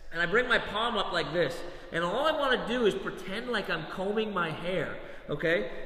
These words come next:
So the movement happens with the elbow. I don't care what happens with the arm right here. So we're gonna come up,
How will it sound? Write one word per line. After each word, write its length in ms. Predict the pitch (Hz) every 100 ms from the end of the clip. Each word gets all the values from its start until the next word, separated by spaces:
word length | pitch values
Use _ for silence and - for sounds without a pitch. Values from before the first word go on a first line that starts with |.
| -
So 680 | - 196 185 190 - - - 170
the 80 |
movement 840 | 170 185 294 320 240 214 190 202 - - -
happens 440 | 208 240 247 220 180
with 160 | 190
the 140 | 175 175
elbow. 480 | 196 175 147 143 - -
I 100 | -
don't 240 | 214 254 -
care 540 | - 208 202 156 143 - - -
what 160 | 160
happens 400 | 165 185 185 165
with 140 | 156 151
the 100 | 156
arm 320 | 156 147 120
right 180 | 127 120
here. 160 | 131 110 - -
So 140 | - 170
we're 120 | 165
gonna 240 | 170 180
come 40 | 170 -
up, 440 | 190 233 233 -